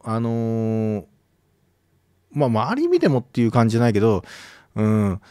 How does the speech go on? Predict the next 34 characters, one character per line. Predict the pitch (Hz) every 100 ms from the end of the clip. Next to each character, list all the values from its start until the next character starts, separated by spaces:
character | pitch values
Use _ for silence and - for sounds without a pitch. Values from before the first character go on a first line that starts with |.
| _
専-、 | - - 190 277 339 359 349 - _ _ _
兼 | - 240 294
業 | 285 311 320
で | 311
や | 311
っ | 302 _ _ -
て | 302
て、 | 302 220 240 202 127
や | 139
っ |
ぱ | -
ね、 | 117 110 95 80 _ _ _ _ _ _ _ _ _ _ _
目 | 139 190 294
が、 | 226 113 90 _ _ _ _ _ _ _ _ -
才 | - 233
能 | 285 302
あ |
る | 302
人 | -
は | 98
そ | 127
こ | 208
で | 277
も | 107 98 82 _ -
い | 120
け | 240
る | - _
と | 139
思 | 104 98
う |
ん |
だ | 82
よ | 76
ね。 | 117 147